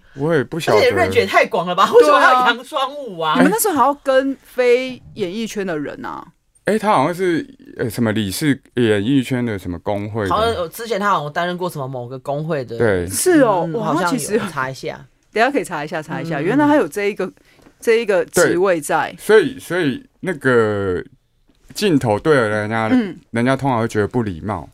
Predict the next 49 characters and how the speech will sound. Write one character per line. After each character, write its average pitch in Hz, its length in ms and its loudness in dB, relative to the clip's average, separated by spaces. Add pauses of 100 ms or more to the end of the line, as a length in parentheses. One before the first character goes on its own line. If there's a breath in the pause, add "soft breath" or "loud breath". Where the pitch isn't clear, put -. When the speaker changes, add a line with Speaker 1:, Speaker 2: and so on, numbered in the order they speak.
(260 soft breath)
Speaker 3:
哦， 160 80 -8
Speaker 1:
所 165 100 2
以 196 60 6
我 139 80 4
觉 - 60 0
得 180 140 4
那 185 80 0
个 165 120 4
在 160 140 0
法 160 180 0
国 113 140 -4
那 127 60 0
个 - 40 4
Speaker 3:
有， - 60 4
有 - 40 -2
可 - 60 2
能 170 160 0
是 165 140 4
因 - 80 0
为 170 160 4
这 143 60 4
样 151 100 2
子。 - 0 -
Speaker 1:
误， - 20 4
误 - 40 4
会 131 100 4
是 123 340 -2
这 131 80 -2
样 110 160 -2
产 85 260 -8
生 87 320 -8
的。 76 160 -8 (200)
Speaker 2:
哦。 151 760 -4
Speaker 1:
当 208 140 6
然 175 100 0
在 151 100 2
坎 123 200 -4
城 113 120 -2
也 117 60 2
有 123 180 4
很 110 140 -2
有 120 140 2
趣 120 200 -4
的 104 80 2
事 107 240 -2
情 82 220 -6
啊。 82 80 -2
Speaker 3:
嗯。 214 220 2
Speaker 2:
嗯。 143 240 -4